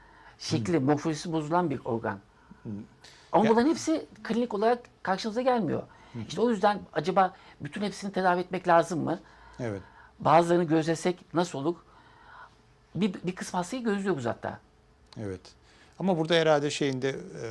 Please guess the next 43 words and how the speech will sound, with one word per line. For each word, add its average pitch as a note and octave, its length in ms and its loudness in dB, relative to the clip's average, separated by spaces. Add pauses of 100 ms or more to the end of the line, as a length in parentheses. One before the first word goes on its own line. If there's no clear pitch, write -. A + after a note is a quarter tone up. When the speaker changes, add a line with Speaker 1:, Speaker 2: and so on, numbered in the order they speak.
(220)
Speaker 2:
kırklı C#3 280 -8
yaştan C3 380 0
sonra A#2 300 -4
check-up'ın G#2+ 420 -4
da A#2 60 -2
önemli, G2+ 380 -6 (100)
önemi G#2+ 120 -8
Speaker 1:
Kesin, E3 260 -2
tabii, - 260 -8
tabii. A2+ 160 -4
Speaker 2:
e, - 160 -12
Speaker 1:
Aile C#3+ 300 0
risk D3+ 140 -10
faktörü E3 300 -4
varsa E3+ 260 -2
hele F3 160 -2
mutlaka F3 340 -6
kırk - 160 -16
yaştan B2 220 -4
Speaker 2:
e, - 20 -10
Speaker 1:
sonra C#3+ 240 -2
Speaker 2:
önemi A2+ 360 -2
var. F3+ 160 2
Speaker 1:
P C#3 140 -2
S E3+ 220 0
A G3 100 2
ve F#3+ 220 -2
muayene, C#3 300 2
parmakla C3 420 -6
muayene. A2 240 -10
Speaker 2:
E, A2+ 360 -6
şey D#3 220 2
için B2 300 -2
de, F3 160 -2 (260)
prostat C#3 420 -2
büyümesi C3 380 -4
için C3 220 -8
de F3 140 -4
elli C#3+ 160 2
yaştan A2 380 2
sonra F#2 240 -10
mı F2+ 80 -14
dediniz? F2+ 420 -16